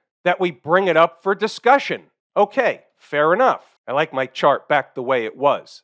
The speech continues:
What is the target for that head and shoulders pattern? We don't really need to know the shorter one. We need to know the worst case one. Now, we're back on the daily chart. Four twenty ninety is the spot that I've identified.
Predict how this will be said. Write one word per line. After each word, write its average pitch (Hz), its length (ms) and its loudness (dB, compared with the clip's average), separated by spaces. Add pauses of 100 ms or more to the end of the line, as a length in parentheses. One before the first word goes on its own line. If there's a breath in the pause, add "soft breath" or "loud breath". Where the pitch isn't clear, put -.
(120)
What 320 280 -4
is 226 280 -6
the 185 120 -2
target 180 1040 -2
for 247 460 0
that 185 300 4
head 196 240 -2
and 180 140 -8
shoulders 175 420 0
pattern? 175 480 0 (300)
We 202 80 -2
don't 233 180 2
really 196 240 0
need 196 240 -6
to 190 80 -6
know 185 160 4
the 147 100 -6
shorter 254 380 -2
one. 135 340 -2 (280)
We 185 100 -4
need 214 200 -2
to 208 80 -6
know 202 180 2
the 175 100 -4
worst 185 360 0
case 262 340 -4
one. 101 200 -6 (300)
Now, 160 340 0 (400)
we're 131 80 -18
back 196 280 0
on 202 80 0
the 185 80 -2
daily 190 360 0
chart. 214 380 2 (240)
Four 226 320 0
twenty 214 420 -2
ninety 165 680 -4 (100)
is 156 220 -8
the 151 100 -12
spot 180 420 0
that 165 120 0
I've 147 200 0
identified. 131 1000 -2